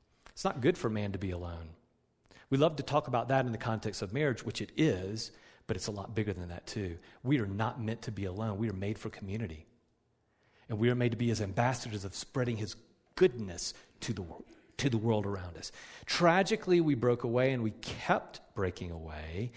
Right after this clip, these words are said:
and keep breaking away with the hopes of creating a greater good by doing what is right in our own eyes. The result being we brought destruction and harm to ourselves and our neighbors, causing us to sink into the chaotic waters of self-rule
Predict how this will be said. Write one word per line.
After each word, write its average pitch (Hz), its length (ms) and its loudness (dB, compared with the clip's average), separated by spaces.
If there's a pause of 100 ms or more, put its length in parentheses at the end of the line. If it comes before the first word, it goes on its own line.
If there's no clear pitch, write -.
(280)
and 87 240 -6
keep - 560 0
breaking 90 380 -4
away 85 500 -6 (300)
with 147 120 2
the 156 100 6
hopes 180 280 6
of 156 100 -2
creating 165 480 6
a 139 40 2
greater 131 320 4
good 135 540 6 (180)
by 147 140 8
doing 180 300 4
what 170 140 8
is 175 120 4
right 131 280 2
in 196 120 4
our 190 80 4
own 180 200 2
eyes. 123 800 0 (1300)
The 139 100 6
result 165 460 8
being 156 340 2
we 160 120 4
brought 156 300 6
destruction 160 720 2
and 135 100 -2
harm 135 340 0
to - 100 -4
ourselves 143 760 -4
and 104 100 -4
our 101 120 -4
neighbors, 117 520 -2
causing 110 460 -2
us 104 160 -4
to - 100 -8
sink - 460 -2
into 117 200 -4
the 98 80 -6
chaotic 113 440 0
waters 110 340 0
of 95 80 -6
self-rule 123 920 -2